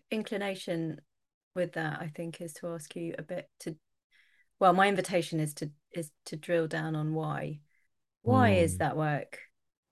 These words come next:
Speaker 1: so interesting for you? And is there a bigger picture thing to which you could speak that would help market it? Because, of course, what I'm also hearing is you talking about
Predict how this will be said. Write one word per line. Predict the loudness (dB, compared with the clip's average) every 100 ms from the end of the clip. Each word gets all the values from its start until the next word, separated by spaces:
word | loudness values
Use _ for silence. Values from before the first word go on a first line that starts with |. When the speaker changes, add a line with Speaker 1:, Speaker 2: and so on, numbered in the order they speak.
| _
Speaker 1:
so | -12 -4 0 0 0 -2
interesting | -6 -6 -6 -4
for | -2
you? | -4 0
And | 2 4 4 2
is | -2 -4
there | -4 -4
a | -4 -8 _
bigger | -4 -4 -4
picture | -6 -6 -6
thing | -4 -2 -2
to | -2 0
which | 0 0 -6
you | -8
could | -4 -4 -4 -8 _ _ _
speak | -10 0 4 4 2 -6 -6
that | -2 -2
would | 0
help | 0 0
market | 0 0 -2 -6 -8
it? | -8 -10 -8
Because, | -8 -6
of | -8
course, | -2 2 2 -2 -16 -20 -20 -2
what | 2
I'm | 2 0
also | 0 -2
hearing | 2 4 4 4
is | -2 -2
you | -6
talking | -6 -4 -6 -4 -6
about | 0 0 0